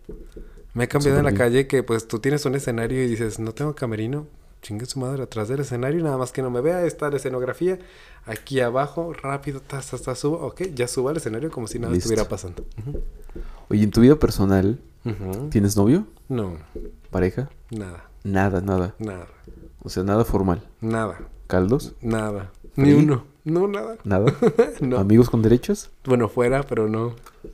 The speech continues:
Speaker 2: Bueno, a ver, yo quiero preguntarte entonces,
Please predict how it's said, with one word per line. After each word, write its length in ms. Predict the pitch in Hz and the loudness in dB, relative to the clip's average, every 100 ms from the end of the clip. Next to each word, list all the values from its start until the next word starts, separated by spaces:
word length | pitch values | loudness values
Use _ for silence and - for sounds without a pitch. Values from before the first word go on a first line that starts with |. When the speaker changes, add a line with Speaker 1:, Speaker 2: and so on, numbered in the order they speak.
| - - - - - - - - - | -20 -20 -20 -20 -20 -20 -20 -16 0
Speaker 2:
Bueno, 220 | 120 107 | 4 6
a 40 | |
ver, 80 | 101 | 4
yo 80 | 127 | 2
quiero 180 | 180 180 | 4 4
preguntarte 640 | 131 117 107 113 104 - | 6 4 4 2 0 -2
entonces, 720 | 98 - 101 95 - 101 - | -8 -4 -4 -4 -6 -6 -6